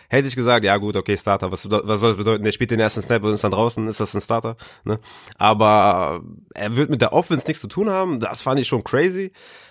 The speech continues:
Ähm, haben ja mehrere Quellen dann auch bestätigt, Schefter und hin und her und wie sie alle heißen.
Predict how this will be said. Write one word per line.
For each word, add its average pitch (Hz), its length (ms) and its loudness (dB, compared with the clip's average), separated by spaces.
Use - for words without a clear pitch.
Ähm, 120 560 2
haben 143 140 4
ja 127 80 6
mehrere 131 300 4
Quellen 147 220 2
dann 127 100 4
auch 117 120 2
bestätigt, 139 500 -2
Schefter 123 560 0
und 104 180 -2
hin 135 140 -2
und 120 100 -4
her 120 140 -2
und 113 100 -2
wie 117 80 -6
sie 120 80 -2
alle 113 160 0
heißen. 127 380 -4